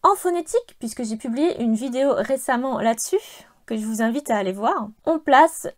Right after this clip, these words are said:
ce symbole suprasegmental, donc devant la syllabe qu'on va accentuer. Je vous fais un exemple tout de suite. Bonjour, on accentue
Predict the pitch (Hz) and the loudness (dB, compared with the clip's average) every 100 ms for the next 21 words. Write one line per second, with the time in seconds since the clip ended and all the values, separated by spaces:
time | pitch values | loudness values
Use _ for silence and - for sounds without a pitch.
0 | _ - - 403 - 339 269 277 302 - | _ -14 -2 -2 2 0 4 4 4 -2
1 | - 330 320 311 302 285 254 240 233 240 | -6 -6 -2 0 0 -2 -2 -4 0 0
2 | 269 - - 226 220 226 320 302 285 262 | 0 -6 -8 -4 -2 0 2 4 2 0
3 | - 226 247 240 - - 240 226 262 - | -4 0 2 0 -8 -6 -4 0 0 -2
4 | - 277 - 269 247 - - - 220 302 | -2 -2 -2 -10 -10 -10 -12 -12 -6 0
5 | 330 320 - 240 - 269 269 233 233 220 | 2 0 0 -2 0 0 2 0 -2 -4
6 | - - - 311 - - - - 208 311 | -16 -14 -8 -8 -8 -14 -14 -10 0 2
7 | 339 302 254 294 233 - - 262 240 220 | 2 0 0 0 0 -4 -4 0 0 0
8 | 220 214 - 247 | -6 -6 -8 -10